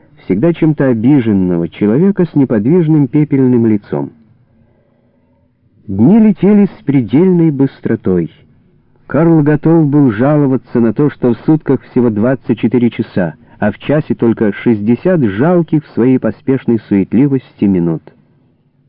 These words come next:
Веночек, поэтический кружок, которому принадлежали, кроме Маркса,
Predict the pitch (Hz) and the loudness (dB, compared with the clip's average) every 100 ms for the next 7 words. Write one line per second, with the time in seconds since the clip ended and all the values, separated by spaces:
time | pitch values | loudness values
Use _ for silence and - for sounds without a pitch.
0 | _ _ _ - 87 107 123 180 202 - | _ _ _ -8 -2 2 2 2 0 0
1 | 190 - 113 110 107 117 113 - 113 101 | -2 -2 0 0 0 -2 -2 -4 -4 -2
2 | 104 90 104 104 - 95 104 101 95 - | -2 -2 -2 -4 -4 -4 -2 0 -2 -2
3 | 101 95 98 104 104 101 - - 101 101 | -2 0 0 -2 0 -2 -2 -2 0 0
4 | 107 101 - 98 | -2 -4 -6 -6